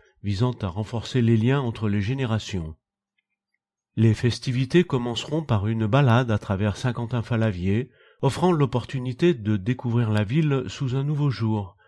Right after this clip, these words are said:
En parallèle, un atelier culinaire permettra à petits et grands de s'essayer à la décoration de gâteaux, cupcakes et sucettes en chocolat qui seront dégustés lors du goûter.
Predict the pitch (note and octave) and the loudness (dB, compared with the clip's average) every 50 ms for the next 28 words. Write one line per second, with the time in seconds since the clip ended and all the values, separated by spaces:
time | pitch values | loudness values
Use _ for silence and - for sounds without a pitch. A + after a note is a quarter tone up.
0 | _ _ _ _ _ _ _ _ _ _ A2 A2 - A#2 A2 G#2 A#2+ A#2+ B2 C#3+ | _ _ _ _ _ _ _ _ _ _ -4 0 4 4 6 6 6 6 8 8
1 | E3 F3 D#3+ C3 G#2+ G2+ G#2 G#2+ A2 - A#2 G#2+ G2 G#2 G#2+ G#2+ - - G#2+ G2 | 8 6 6 4 2 2 2 0 0 0 -2 -2 0 0 -2 -2 -2 -4 -2 0
2 | A2 G#2+ G#2+ A#2 C3 C#3 C3+ A2+ A#2 A2 - - B2+ A#2+ B2 C#3 C3+ - - - | 0 0 0 0 2 0 0 -2 -4 -10 -6 -4 -4 -2 -2 -4 -6 -4 -4 -2
3 | D3 C#3+ A#2 - - C#3+ C#3 - D#3 D3+ B2 A#2 B2+ A#2+ A2 G#2 A#2+ D3 D#3+ D3 | -2 -2 -2 -2 -2 -4 -4 -2 -2 0 0 2 0 0 0 0 -2 -2 -2 -2
4 | G#2 G#2+ G2+ F#2 - C#3+ C3 - - C3+ A#2+ B2 D3 D#3 C#3+ G#2+ G#2 A2 A2 G2+ | -2 -2 -2 0 0 -2 -2 0 0 0 2 2 2 2 2 2 2 2 2 2
5 | A#2+ C3 - C#3+ B2 B2+ B2 - - C3 B2 A#2+ A2+ A#2 A2+ A2+ C3+ C#3 - - | 0 0 0 -2 -2 -2 -2 -2 -4 -4 -4 -2 0 0 0 0 0 -2 0 0
6 | A2 A2 A2+ B2+ - - _ _ _ _ - D#3 D#3 - - A#2 A2+ B2 C#3+ D3 | 0 0 0 0 -4 -8 _ _ _ _ -4 -4 -4 -2 -2 0 0 0 0 -4
7 | - - - _ _ _ _ _ - G2+ G2+ G2+ G2 - - - C#3+ - - A2 | -8 -18 -20 _ _ _ _ _ -4 -2 -2 -2 -2 -4 -4 -6 -6 -2 0 0
8 | G#2+ A#2+ A#2 - C#3+ C3+ - F2+ G2+ G2 - - A#2+ A2+ - G#2 G2 G2 A2+ C3+ | 0 0 0 -2 -4 -4 -4 -4 -6 -6 -4 -4 -4 -2 0 0 2 2 0 0
9 | - _ _ _ _ _ _ _ - C#3+ B2+ - - C#3 C#3 D3 D3 C#3 A#2 A#2+ | -2 _ _ _ _ _ _ _ -6 -4 -4 -2 -2 -2 -2 -2 -2 -2 -2 -2
10 | D#3+ D3 D#3+ E3+ - - - B2 A#2+ A2+ A#2+ _ - A#2+ D3 C#3+ C#3 C#3+ C#3+ A#2+ | -2 0 0 -2 -2 0 2 2 2 2 -2 _ -2 0 0 0 0 0 0 0
11 | A2+ A2+ - G#2 F2 | 0 0 0 -2 -2